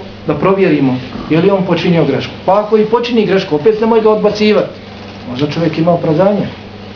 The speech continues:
Možda čovjek ima opravdanje. Ovaj veliki islamski autoritet, Šejhul Islam Ibn Taymije, rahimahullahu ta'ala, kao što je poznato, napisao je knjigu, kod nas je prevedena knjižica, brošura, Raf'ul Malam an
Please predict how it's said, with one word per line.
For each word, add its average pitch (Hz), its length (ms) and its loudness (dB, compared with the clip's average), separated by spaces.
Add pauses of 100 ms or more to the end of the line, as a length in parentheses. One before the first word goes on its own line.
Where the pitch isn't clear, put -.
(240)
Možda 208 300 0
čovjek 190 320 0
ima 175 140 4
opravdanje. 131 520 0 (380)
Ovaj 160 280 2
veliki 151 520 2 (240)
islamski 151 460 0
autoritet, 135 520 0
Šejhul 165 340 0
Islam 160 300 2
Ibn 156 240 0
Taymije, 151 320 2
rahimahullahu 156 720 0
ta'ala, 143 200 2 (340)
kao 139 140 2
što 143 140 0
je 135 140 0
poznato, 151 380 0
napisao 143 420 2
je 131 120 2
knjigu, 151 300 0 (380)
kod 147 100 0
nas 131 180 0
je 123 80 0
prevedena 127 460 0
knjižica, 147 360 -2
brošura, 139 380 2 (360)
Raf'ul 147 560 0
Malam 135 360 0 (380)
an 143 220 -2